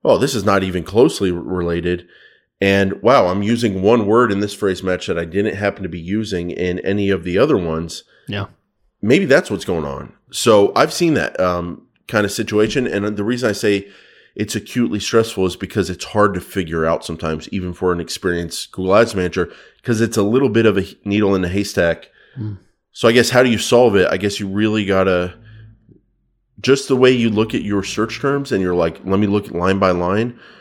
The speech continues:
Speaker 1: you gotta look at your keywords that way too if your performance is bad and go, you know, "Let me look at the specific search terms for this keyword that has a word in it that's not in anything else, and let me see if that's tripping up the system."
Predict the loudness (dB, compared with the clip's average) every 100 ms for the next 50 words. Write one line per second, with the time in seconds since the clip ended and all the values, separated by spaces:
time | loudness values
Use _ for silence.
0 | _ 0 4 6 4 2 -2 -4 -6 -2
1 | 0 0 0 2 0 0 0 0 0 -6
2 | -6 -8 -2 -2 -2 -6 -10 -4 0 0
3 | -2 -6 -2 -2 -2 -6 _ _ _ _
4 | 0 2 2 -2 -2 0 2 2 0 -4
5 | -8 -8 -8 -2 0 0 -4 -2 -4 -2
6 | -2 -4 -4 -8 -8 -10 -8 -4 0 0
7 | -2 -6 _ _ -4 2 2 2 4 4
8 | 4 2 -2 -4 -6 -2 0 2 2 0
9 | -2 -4 -2 -2 -2 -6 -6 -2 -2 -2
10 | 0 -2 0 -2 -2 -6 -2 -2 -2 -4
11 | -6 -8 -10 -8 -10 -12 -14